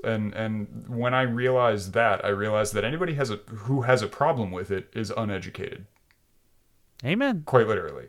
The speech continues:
Speaker 1: And, and I don't mean that as in stupid. I mean that as in ignorant. Uh, uh,
Speaker 2: Of a topic.
Speaker 1: Yeah, the definition of ignorant, not the she ignorant. But,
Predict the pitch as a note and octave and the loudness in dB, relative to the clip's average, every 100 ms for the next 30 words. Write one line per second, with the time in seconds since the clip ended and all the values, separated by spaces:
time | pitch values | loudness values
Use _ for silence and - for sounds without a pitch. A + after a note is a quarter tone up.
0 | - C3+ C3 C#3+ C#3+ C#3+ E3 D3 D3+ C#3+ | -4 0 0 2 4 6 6 4 2 6
1 | C3 B2+ A#2 A#2 A2 - G3+ F#3+ E3+ A#2+ | 4 4 0 0 -2 2 2 6 6 6
2 | C3 B2+ A#2 A2+ A2 G2+ - _ - - | 2 0 0 -2 -4 -6 -10 _ -20 -8
3 | E3+ D3+ A2 F#2 F2 - A2 E2 B2+ A#2 | 0 0 0 -4 -8 -12 -10 -2 0 2
4 | A2 F#2+ - B2 F#2+ - A#2+ E3+ F3 F3+ | 0 -2 -2 -2 -2 -8 -2 2 2 2
5 | - E3+ - - C3 C3 E3+ A#2 F#2+ B2 | 2 2 0 -6 -14 0 6 6 4 2
6 | B2+ A2+ C#3 C3+ C3+ - A#2+ G#2+ G#2 G2+ | 4 6 6 6 2 0 -2 0 0 0
7 | F#2+ - - A2 G2 - G2 F#2+ - - | -4 -12 -6 -4 -2 -2 -2 -2 -6 -6
8 | C3+ A#2 A2 F#2 F2 - - - - - | -2 -2 -4 -6 -10 -18 -20 -20 -20 -20
9 | _ - A#2+ G2+ | _ 4 6 6